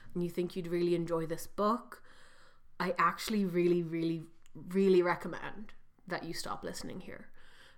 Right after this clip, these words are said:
because it is a really great book, and I've really,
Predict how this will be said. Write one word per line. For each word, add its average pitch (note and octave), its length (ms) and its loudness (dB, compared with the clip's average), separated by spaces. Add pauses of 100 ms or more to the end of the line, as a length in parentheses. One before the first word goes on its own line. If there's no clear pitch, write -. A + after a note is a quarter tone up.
because F3+ 640 0
it F#3 140 4
is G3+ 160 4
a G#3+ 60 2
really F#3 280 6
great E3+ 320 0
book, - 380 -6 (120)
and E3+ 140 -6 (100)
I've E3 380 2
really, E3 480 4